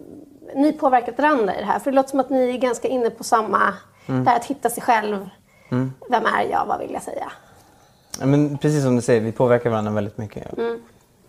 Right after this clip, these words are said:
Speaker 2: Och vi, vi, eh, vi boostar varandra där. Hon ger mig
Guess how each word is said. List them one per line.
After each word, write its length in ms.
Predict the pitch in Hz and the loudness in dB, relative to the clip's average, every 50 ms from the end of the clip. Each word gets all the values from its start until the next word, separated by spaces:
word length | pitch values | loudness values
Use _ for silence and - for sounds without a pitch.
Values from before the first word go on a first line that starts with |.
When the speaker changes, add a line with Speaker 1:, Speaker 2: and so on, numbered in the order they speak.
| _ _ _ _ _ _ _ - - _ _ _ _ | _ _ _ _ _ _ _ -20 -20 _ _ _ _
Speaker 2:
Och 100 | - 120 | 0 2
vi, 260 | 123 113 117 117 - - 120 | 2 4 2 2 0 -2 0
vi, 320 | 123 123 120 120 117 117 | 2 4 4 4 4 4
eh, 320 | 117 117 117 117 117 117 120 139 139 139 - | 4 2 2 0 -2 -2 -4 -6 -10 -8 -4
vi 160 | - 127 123 | -2 -2 0
boostar 340 | 131 156 143 - - - 139 | 2 2 0 0 0 0 2
varandra 300 | 143 135 113 107 101 87 | 2 2 2 0 -2 -4
där. 240 | 53 52 - - - _ _ _ - 294 294 269 - - - _ _ _ _ _ _ _ _ _ _ _ _ _ _ _ _ _ _ _ _ _ _ _ _ _ _ _ _ _ _ _ _ | -4 -6 -6 -8 -14 _ _ _ -8 -6 -6 -6 -8 -12 -20 _ _ _ _ _ _ _ _ _ _ _ _ _ _ _ _ _ _ _ _ _ _ _ _ _ _ _ _ _ _ _ _
Hon 240 | - - 127 127 127 | -6 2 4 6 6
ger 100 | 123 123 | 6 6
mig 400 | 120 113 113 117 117 117 117 | 6 6 6 4 4 2 0